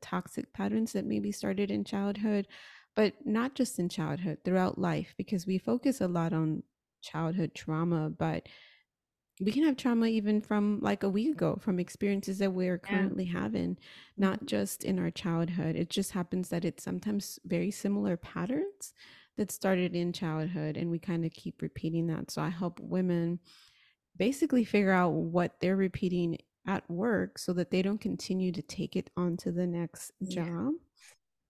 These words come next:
Speaker 1: Because so many do that, right? We run away from that toxic coworker or that toxic boss only to find ourselves in an even more toxic place. So that's what I do, and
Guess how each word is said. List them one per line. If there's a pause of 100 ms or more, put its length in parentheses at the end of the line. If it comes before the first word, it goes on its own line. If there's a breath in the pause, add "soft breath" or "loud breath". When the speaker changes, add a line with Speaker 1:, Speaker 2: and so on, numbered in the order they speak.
(260)
Speaker 1:
Because
so
many
do
that,
right?
We
run
away
from (380 loud breath)
that
toxic
coworker
or
that
toxic
boss (380 soft breath)
only
to
find
ourselves
in
an
even
more
toxic
place. (480 loud breath)
So (120)
that's
what
I
do,
and